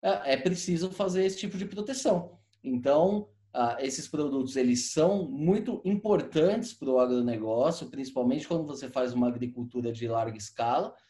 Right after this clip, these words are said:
e, infelizmente, eles não vão deixar de ser utilizados tão já. Existe um movimento aí, é, em torno dos biodefensivos,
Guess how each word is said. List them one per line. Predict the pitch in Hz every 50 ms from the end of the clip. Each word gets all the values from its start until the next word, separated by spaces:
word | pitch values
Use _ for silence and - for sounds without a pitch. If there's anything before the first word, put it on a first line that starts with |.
| _ _ _ _ _ _ _ _ _ -
e, | 202 220 269 415 427 - _ _ -
infelizmente, | 185 190 - 226 233 240 214 185 185 202 247 277 254 - 160
eles | 151 156 170 196 220 214 202 196
não | 208 226 247 220
vão | 185 190 214 247 247
deixar | 214 165 151 - 165 143 135
de | 123 123
ser | - 139
utilizados | 131 131 - 147 135 135 127 127 135 135 143 151 160 - -
tão | - 170 185 214 226
já. | 202 147 139 143 - - - _ _ _ _ _ _ _ _ -
Existe | 123 123 123 120 117 135 165 202 202 202 - - 202 175
um | 165 156 156
movimento | 147 143 135 135 127 123 123 135 147 165 170 165 - 127
aí, | 113 117 123 139 151 165 165 151 127
é, | 117 117 113 110 110 110 110 117
em | 120 123
torno | 123 131 123 123 123 123 123
dos | 120 120 117 113 107
biodefensivos, | 117 117 131 151 175 170 156 131 127 120 120 - 113 104 104 104 - 123 131 151 165 165 147 123 120 110 104 107